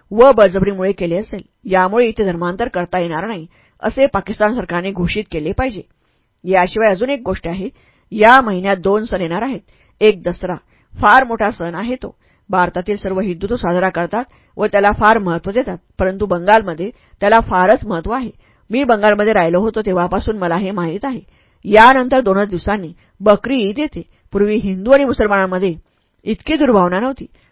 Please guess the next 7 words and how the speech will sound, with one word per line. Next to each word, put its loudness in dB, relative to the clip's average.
अधूनमधून 2
जरी 0
त्यांच्या -4
कटकटी -6
व्हायच्या, -4
तरी 0
आजप्रमाणे 2